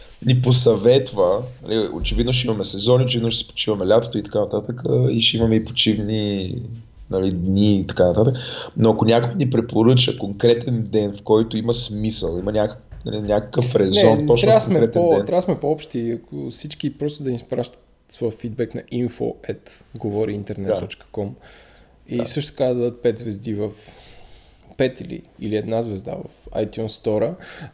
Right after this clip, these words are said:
Speaker 2: А също така малко техническа информация. В момента Google Play не работи за България, за да изпратим подкаста там и трябва да го слушате като първобитни хора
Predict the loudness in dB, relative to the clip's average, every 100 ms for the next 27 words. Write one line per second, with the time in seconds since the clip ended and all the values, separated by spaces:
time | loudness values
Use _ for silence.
0 | _ -4 -2 -4 -6 -2 0 0 -4 -8
1 | -8 -6 -8 -4 -2 -2 -2 -6 -6 -6
2 | -6 -8 -4 -4 -2 0 0 0 -2 -4
3 | -4 -8 -8 -6 -6 -6 -8 -10 -8 -8
4 | -8 -8 -10 -8 -10 -10 -8 -6 -6 -6
5 | -6 -6 -8 -8 -14 -12 -8 -4 -4 -4
6 | -6 -8 -6 -8